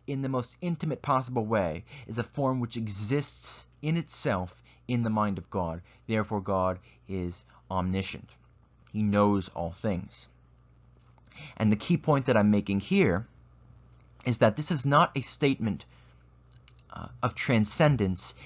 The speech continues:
in the way that the negations were statements of transcendence. Rather, it's like white light that you filter through a prism.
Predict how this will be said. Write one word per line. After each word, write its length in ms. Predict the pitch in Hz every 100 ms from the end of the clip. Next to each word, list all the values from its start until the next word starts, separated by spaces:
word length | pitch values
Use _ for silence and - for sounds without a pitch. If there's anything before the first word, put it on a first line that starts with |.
| -
in 100 | 123
the 100 | 117
way 380 | 107 107 104 104 - - -
that 280 | 110 - -
the 320 | 107 101 101 - -
negations 720 | 104 107 107 - 73 76 - -
were 80 |
statements 560 | 101 - 92 87 87 -
of 120 | -
transcendence. 800 | - 101 85 80 80 82 85 - - - - _ _ _ _ - - -
Rather, 460 | 123 147 123 104 - _ _ _ _ _ - - - _ _
it's 220 | 127 - 127
like 260 | 131 143 -
white 360 | - 98 135 107
light 400 | 117 117 98 - - -
that 160 | - 95
you 120 | 117
filter 540 | 101 - 135 123 - 117
through 320 | - 120 117
a 40 | -
prism. 460 | - 104 87 80